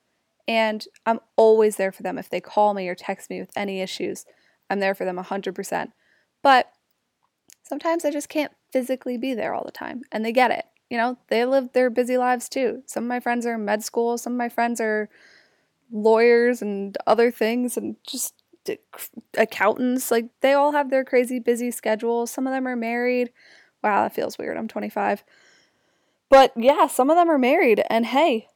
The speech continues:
<laughs> I'm so happy for them. But I'm over here like, I'm single and I'm enjoying being single, and not for the fact of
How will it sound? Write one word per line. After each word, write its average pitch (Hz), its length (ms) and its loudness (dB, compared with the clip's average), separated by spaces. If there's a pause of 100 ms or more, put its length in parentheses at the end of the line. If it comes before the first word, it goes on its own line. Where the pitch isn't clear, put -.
(180)
<laughs> - 240 -20
I'm - 260 2
so 302 300 4
happy 277 320 4
for 262 140 -4
them. - 280 -2 (220)
But 214 140 4
I'm 294 180 2
over 277 180 2
here 262 220 0
like, 220 360 -2 (800)
I'm 247 140 -2
single 226 580 -4 (640)
and 202 400 -6 (160)
I'm 202 120 -6
enjoying 233 480 -4
being 220 220 -6
single, 208 680 -4
and 262 160 -4
not 320 320 -2
for 285 120 -2
the 247 120 -6
fact 208 480 -4
of 208 240 -6